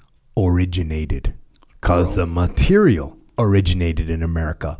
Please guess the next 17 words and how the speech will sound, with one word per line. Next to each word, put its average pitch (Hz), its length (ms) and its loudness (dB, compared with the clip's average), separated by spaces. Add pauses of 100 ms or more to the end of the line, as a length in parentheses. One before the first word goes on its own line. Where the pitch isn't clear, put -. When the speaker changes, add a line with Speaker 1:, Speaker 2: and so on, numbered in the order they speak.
Speaker 1:
The 120 140 0
workers 135 640 0
originated 87 720 0
in, - 80 -6
this 127 160 -2
is 120 160 0 (120)
American 101 800 0
made, 90 420 0 (880)
and 87 340 -2
it's - 340 -2 (220)
how 104 260 0
we're 95 180 2
gonna 90 260 0
win 82 420 -2 (420)
the 87 160 2
economic 87 520 -2
war. 82 300 -2